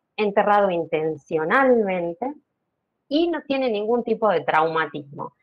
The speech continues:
Y está en un área donde están enterrados otros, eh, otros humanos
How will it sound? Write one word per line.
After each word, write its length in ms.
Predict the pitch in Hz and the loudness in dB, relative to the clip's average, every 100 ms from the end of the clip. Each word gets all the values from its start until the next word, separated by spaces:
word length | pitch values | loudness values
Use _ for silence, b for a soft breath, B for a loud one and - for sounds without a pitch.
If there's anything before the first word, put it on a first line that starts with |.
| _ - | _ -2
Y 80 | |
está 220 | 147 - 247 | 0 2 2
en 80 | |
un 140 | 311 330 | 2 2
área 340 | 311 311 349 | 2 4 4
donde 260 | 254 190 185 | 2 0 -2
están 240 | - 196 | -2 -2
enterrados 840 | 202 202 214 214 214 208 226 254 - _ _ _ _ | -2 -2 0 2 4 4 4 0 -4 _ _ _ _
otros, 640 | - 226 226 247 240 247 247 - | 6 6 8 6 6 4 0 -6
eh, 220 | 175 160 | -4 0
otros 320 | 175 190 220 - | 0 0 -2 -4
humanos 420 | 254 247 240 269 | -2 0 2 0